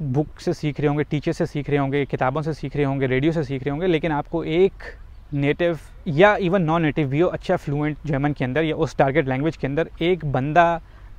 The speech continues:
बंदी, whatever, आपको चाहिए होगा प्रैक्टिस करने के लिए। उसके बगैर बहुत मुश्किल है, जब तक आप किसी के साथ प्रैक्टिस नहीं करेंगे। और बेस्ट यही होगा कि अगर आप कोई नेटिव पकड़ लें। तो वहाँ से मेरा जो है ना वो, अम,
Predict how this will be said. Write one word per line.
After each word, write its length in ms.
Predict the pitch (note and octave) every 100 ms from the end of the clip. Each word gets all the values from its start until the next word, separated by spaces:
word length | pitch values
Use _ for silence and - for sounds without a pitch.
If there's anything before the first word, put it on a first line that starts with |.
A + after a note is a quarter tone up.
| - C#3
बंदी, 480 | D3 D3+ D#3+ D#3+ D3
whatever, 480 | D3 D3+ C#3 C#3+
आपको 360 | D#3 D3+ - F#3+
चाहिए 520 | - D3+ C3+ D3+ G#3+
होगा 280 | D3+ C3 D3+
प्रैक्टिस 420 | - C#3 - C3
करने 240 | C#3+ A#2+ A2+
के 120 | B2
लिए। 140 | A#2+ - - - - - - - - - - -
उसके 280 | F#3+ - B3
बगैर 380 | D#3+ E3 F#3+ A#3+ - - -
बहुत 260 | C#3 D3 B2+
मुश्किल 280 | A#2 - B2
है, 80 |
जब 120 | A#2 C#3+
तक 140 | E3+ D#3+
आप 120 | -
किसी 220 | E3 F3+
के 80 | D#3+
साथ 100 | E3+
प्रैक्टिस 480 | - C#3+ - F3 F#3
नहीं 100 | E3+
करेंगे। 280 | D#3+ F3+
और 80 | F3+
बेस्ट 340 | C3 D#3 E3+ F3
यही 140 | E3+
होगा 140 | E3+
कि 60 | F3
अगर 180 | D#3+ D3+
आप 80 | -
कोई 120 | F3+
नेटिव 320 | C3+ B2 D#3 -
पकड़ 200 | - B2+
लें। 100 | - - - - - - - - - - - -
तो 60 | F3
वहाँ 380 | B2+ C#3+ A3+
से 140 | B3 A3+
मेरा 260 | E3 D3
जो 140 | D#3 C#3+
है 60 |
ना 100 | C#3
वो, 540 | C#3+ C#3 D3 D3 C#3+ - - -
अम, 540 | C#3+ C3+ B2+ C3 B2+